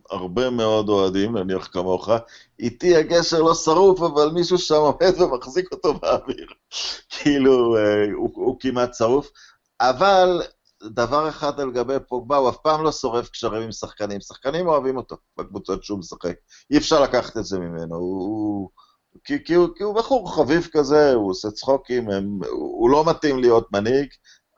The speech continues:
לא לפרש את מה שאני אומר ככישורי הגנה, אבל הוא, הוא, הנהגה,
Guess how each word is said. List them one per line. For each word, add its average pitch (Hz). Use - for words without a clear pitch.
לא 117
לפרש 127
את 120
מה 117
שאני 110
אומר 107
ככישורי 101
הגנה, 104
אבל 120
הוא, 135
הוא, 131
הנהגה, 104